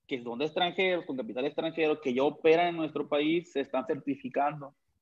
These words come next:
y se certifican para alcanzar mejores precios en mercados internacionales.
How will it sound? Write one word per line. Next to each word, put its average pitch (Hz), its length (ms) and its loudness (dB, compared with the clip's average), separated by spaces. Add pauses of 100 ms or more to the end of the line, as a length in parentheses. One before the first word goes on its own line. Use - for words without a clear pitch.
(140)
y 135 80 4
se 147 100 0
certifican 147 800 6
para 139 200 8
alcanzar 127 360 2
mejores 143 360 2
precios 143 260 0
en 147 80 0
mercados 123 320 0
internacionales. 120 680 -4